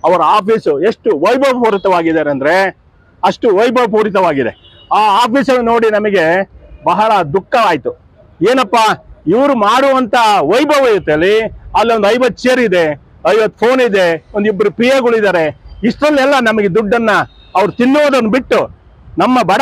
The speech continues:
ಕಾರ್ಮಿಕರಿಗೆ ಒಂದು ಏಳುವರೆ ಸಾವಿರ ರೂಪಾಯಿ ಕೊಡಿ ಅಂತ ಬೇಡಿಕೆ ಇಟ್ಟಿದ್ವಿ. ಒಂದೇ ಒಂದ್ ಸೆಕೆಂಡ್. ನಮ್ಮ ಬೇಡಿಕೆ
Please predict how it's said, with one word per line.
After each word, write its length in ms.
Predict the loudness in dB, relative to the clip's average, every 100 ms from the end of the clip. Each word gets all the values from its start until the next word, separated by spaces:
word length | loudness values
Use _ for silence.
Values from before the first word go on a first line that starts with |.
| 2
ಕಾರ್ಮಿಕರಿಗೆ 840 | 0 0 0 0 0 0 -2 -4 _ -4
ಒಂದು 140 | -2 0
ಏಳುವರೆ 360 | 2 2 0
ಸಾವಿರ 200 | 0 0
ರೂಪಾಯಿ 220 | 0 -2
ಕೊಡಿ 240 | 0 0 0
ಅಂತ 140 | -2
ಬೇಡಿಕೆ 380 | -2 0 -2 -2
ಇಟ್ಟಿದ್ವಿ. 320 | -2 0 0
ಒಂದೇ 280 | 0 -2 -2
ಒಂದ್ 100 | -2
ಸೆಕೆಂಡ್. 260 | -6 -4 0
ನಮ್ಮ 220 | 2 2 2
ಬೇಡಿಕೆ 720 | 2 0 0 0 0 2